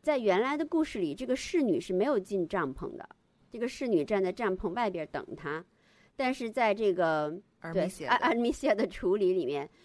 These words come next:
Speaker 1: 这个侍女就是一直在的，对吧？咱们看的朱迪斯就是一个侍女。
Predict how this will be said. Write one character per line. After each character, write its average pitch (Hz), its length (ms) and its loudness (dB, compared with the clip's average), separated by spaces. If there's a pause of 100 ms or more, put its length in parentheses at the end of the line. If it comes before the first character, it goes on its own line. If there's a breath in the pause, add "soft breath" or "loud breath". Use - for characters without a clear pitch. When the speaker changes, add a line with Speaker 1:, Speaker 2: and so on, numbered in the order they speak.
(120)
Speaker 1:
这 262 120 0
个 247 120 4
侍 262 240 -4
女 180 200 4
就 208 180 0
是 202 200 -8 (120)
一 202 120 -6
直 185 160 -2
在 190 240 4
的， - 160 -6
对 175 140 0
吧？ 143 240 0
咱 160 120 0
们 190 80 4
看 247 140 0
的 202 60 4
朱 220 180 -6
迪 214 80 -8
斯 196 80 -12
就 202 140 2
是 214 80 -6
一 180 40 2
个 180 100 0
侍 - 280 -4
女。 165 260 0